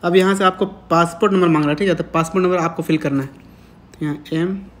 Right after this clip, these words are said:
ठीक है, यहाँ fill हो गया। अब यहाँ आपको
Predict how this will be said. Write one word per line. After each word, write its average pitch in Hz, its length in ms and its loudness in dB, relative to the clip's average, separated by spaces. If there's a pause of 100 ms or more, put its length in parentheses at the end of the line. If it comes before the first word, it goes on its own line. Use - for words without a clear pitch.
(4000)
ठीक 202 140 -2
है, 208 200 -6
यहाँ 165 160 0
fill 175 160 0
हो 180 100 2
गया। 208 140 0 (460)
अब 190 120 2
यहाँ 214 360 4
आपको 208 240 0